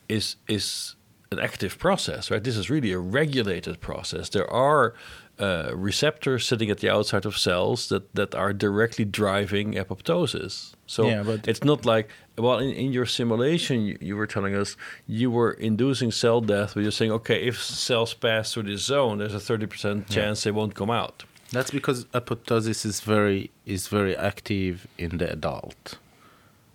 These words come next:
Speaker 2: In the developing organ, it's less active.
Speaker 1: Mm-hmm.
Speaker 2: Usually, you know, uh, how many cells a human, uh, an adult is, is losing in
Speaker 1: Mm-hmm.
Speaker 2: his lifetime,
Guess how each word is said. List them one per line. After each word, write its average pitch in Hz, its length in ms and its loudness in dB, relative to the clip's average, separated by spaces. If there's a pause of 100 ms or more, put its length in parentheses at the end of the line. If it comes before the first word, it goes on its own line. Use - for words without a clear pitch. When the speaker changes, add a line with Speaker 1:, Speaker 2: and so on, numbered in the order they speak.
(560)
Speaker 2:
In 92 200 -2
the 85 340 -2 (100)
developing 95 720 0
organ, 80 580 -2 (300)
it's - 240 -8
less 80 300 -2
active. - 400 -12
Speaker 1:
Mm-hmm. 95 260 -6 (340)
Speaker 2:
Usually, 95 400 -2
you 92 140 -2
know, 90 320 0 (540)
uh, 85 260 -4 (100)
how 110 140 2
many 107 300 2
cells 98 500 0
a 101 60 0
human, 98 400 0
uh, 85 440 -4
an 95 160 -2
adult 92 460 2
is, 95 240 -4
is 90 360 -2
losing 95 480 2
in 104 80 0
Speaker 1:
Mm-hmm. 92 100 0
Speaker 2:
his 87 160 -4
lifetime, 85 640 0